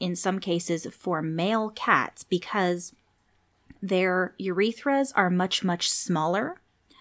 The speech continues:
So what can happen is if those crystals cause too much irritation or if there's too many of them, the urethra can become plugged, either with crystals or because it's swollen from the irritation. Either way,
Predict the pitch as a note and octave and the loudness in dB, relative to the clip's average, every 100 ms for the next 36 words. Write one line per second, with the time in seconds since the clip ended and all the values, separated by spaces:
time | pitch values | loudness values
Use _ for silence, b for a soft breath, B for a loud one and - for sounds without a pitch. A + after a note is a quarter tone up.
0 | B B B - - G3+ F#3 - F#3+ - | B B B -6 2 2 2 2 0 0
1 | G3 F3+ - C4+ A3+ G3 F#3 F#3 G#3 F3+ | -6 -2 0 0 0 -2 0 -2 -2 -2
2 | F#3+ F3+ - - A3+ - G#3 - - F#3+ | 0 0 -2 -6 -4 -2 -2 -4 -4 0
3 | F#3 F3 - - G#3 F#3+ F3+ - E3+ D#3+ | 0 -2 -6 -6 -4 -2 -2 -2 -4 -4
4 | - - F3+ - E3 D#3 D#3+ D#3+ E3 D#3+ | -6 -2 0 0 -2 -2 -4 -4 -6 -4
5 | - F3+ E3+ F3+ G3 - D#3+ - D#3+ D3 | -4 -4 -2 -2 -2 -2 -4 -4 -2 -2
6 | E3+ - B B B F3+ E3+ F3+ F3+ A3 | -4 -8 B B B -2 0 2 0 -2
7 | - A3 G#3+ G3+ F3 F3 F3 - D#3+ D#3+ | -2 -4 -4 -4 -2 -2 -4 -6 -4 -4
8 | D#3 - - D#3+ B2 - E3+ G3 b b | -8 -6 2 4 2 -2 -8 -10 b b
9 | b - F3 F3 E3+ E3+ D#3+ - - B3+ | b -2 0 0 0 -2 -4 -10 -4 -2
10 | - B3+ A3+ G3+ F3 E3+ F3 D#3 C3 - | 2 2 2 0 0 -2 -4 -4 -2 -2
11 | - F3 F3 E3+ D#3+ D#3+ E3 D#3+ C3 C#3 | -2 -2 0 -2 -4 -4 -6 -4 -4 -6
12 | - F3+ E3 - - - F3 E3 F3 D#3+ | -4 -4 -4 -4 -4 -4 -4 -4 -2 -2
13 | D3 | -4